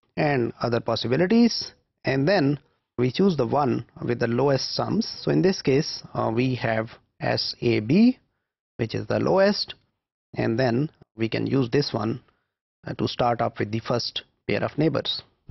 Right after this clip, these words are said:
So we take A and B and we combine them,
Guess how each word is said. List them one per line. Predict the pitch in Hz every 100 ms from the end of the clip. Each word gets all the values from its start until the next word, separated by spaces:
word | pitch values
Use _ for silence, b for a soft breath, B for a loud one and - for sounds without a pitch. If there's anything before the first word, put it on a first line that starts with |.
| - _ _ -
So | - 147 147 147 147 147
we | 131 139
take | 135 185 214 - -
A | 151 135
and | 127 117
B | 131 240 - _ _ _ _ _ _
and | - 117 117 117 117
we | 120 117 _ _
combine | - 110 127 214 208
them, | 113 160